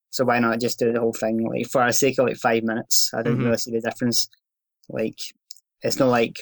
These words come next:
Speaker 1: "Oh, right, we know this is present 'cause it's two three five." Like,
Speaker 2: Mm-hmm.
Speaker 1: we can kinda gather that 'cause it's different characters, <laughs> but I don't know. Yeah. Yeah.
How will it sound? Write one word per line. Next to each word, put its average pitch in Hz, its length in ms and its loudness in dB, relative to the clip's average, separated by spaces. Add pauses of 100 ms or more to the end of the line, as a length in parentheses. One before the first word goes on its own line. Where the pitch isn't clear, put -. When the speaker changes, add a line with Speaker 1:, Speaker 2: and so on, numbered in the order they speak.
Speaker 1:
"Oh, 120 280 6
right, 113 260 4
we 120 60 0
know 117 180 2
this - 180 0
is - 180 -4 (360)
present 117 400 0
'cause 110 180 0
it's - 140 -6
two 117 120 0
three 110 200 -4
five." 113 260 0 (240)
Like, 113 200 0
Speaker 2:
Mm-hmm. 120 280 -6
Speaker 1:
we - 80 2
can 117 160 -2
kinda 117 240 2
gather 110 320 2
that 117 220 0
'cause - 80 -8
it's 113 140 -6
different 104 280 -4
characters, - 500 0
<laughs> - 40 -18
but - 320 0 (1120)
I 127 100 0
don't 110 160 -2
know. 107 100 -6 (260)
Yeah. 110 80 -12 (600)
Yeah. 113 300 -8